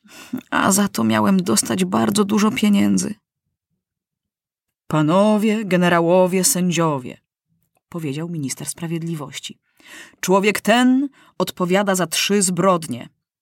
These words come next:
Jego pierwsza zbrodnia, że ukradł rządowe pieniądze. Druga, że jest szpiegiem. A trzecia, że chciał, żeby była wojna, w której znów zginęłoby tylu niewinnych.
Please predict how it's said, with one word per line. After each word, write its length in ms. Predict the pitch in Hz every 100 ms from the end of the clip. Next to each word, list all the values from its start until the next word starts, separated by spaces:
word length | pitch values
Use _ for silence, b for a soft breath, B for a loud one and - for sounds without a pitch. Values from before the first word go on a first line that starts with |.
| _ _ -
Jego 240 | 185 202
pierwsza 500 | - 220 226 - 226
zbrodnia, 640 | 214 185 208 196 214 208 214
że 160 | 185 -
ukradł 480 | - 214 214 202 214
rządowe 460 | 190 180 170 175 175
pieniądze. 600 | 175 170 160 151 107 - _ _ _ _ _ _ _ -
Druga, 600 | 165 214 226 240 240 240
że 160 | 170 165
jest 240 | 185 -
szpiegiem. 600 | - - 175 156 117 110 - _ _ _ _ _ _
A 120 | -
trzecia, 480 | 156 - 196 196 220
że 100 | 190
chciał, 480 | - - 170 180 175
żeby 240 | 170 160
była 440 | 143 160 175 165 160
wojna, 500 | 160 160 151 151 156 B B -
w 60 |
której 340 | - 185 180 160
znów 340 | 156 214 202
zginęłoby 540 | 160 170 170 175 165 160
tylu 320 | - 208 196
niewinnych. 720 | 180 156 151 139 110 143